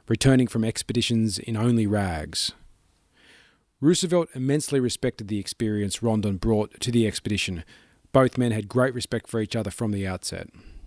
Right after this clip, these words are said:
The size of the expedition had swelled to one hundred and ten mules and seventy pack oxen. As they were packing the animals, it was found a bunch of them were not even broken in and were still very much wild,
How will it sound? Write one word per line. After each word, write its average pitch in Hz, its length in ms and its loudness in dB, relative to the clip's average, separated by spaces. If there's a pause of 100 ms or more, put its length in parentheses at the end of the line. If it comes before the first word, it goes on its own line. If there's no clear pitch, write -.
(1300)
The 123 80 -8
size 175 380 2
of 139 60 -6
the 123 120 2
expedition 120 480 -2
had 101 160 -4
swelled 120 320 4
to 113 160 -2
one 117 220 2
hundred 143 240 0
and 117 100 -2
ten 117 240 2
mules 127 380 4
and 107 120 -2
seventy 135 680 0 (120)
pack 127 280 4
oxen. 98 480 -6 (560)
As 120 140 2
they 131 100 8
were 120 100 6
packing 147 400 8
the 120 140 2
animals, 113 280 0
it 123 60 -8
was 120 140 -6
found 123 260 0
a 110 60 -2
bunch 131 260 0
of 110 60 -4
them 113 160 2
were 110 80 4
not 120 160 4
even 113 220 2
broken 113 360 0
in 117 260 0 (320)
and 113 120 0
were 113 40 2
still 120 260 4
very 135 260 4
much 127 260 -2
wild, 113 460 -2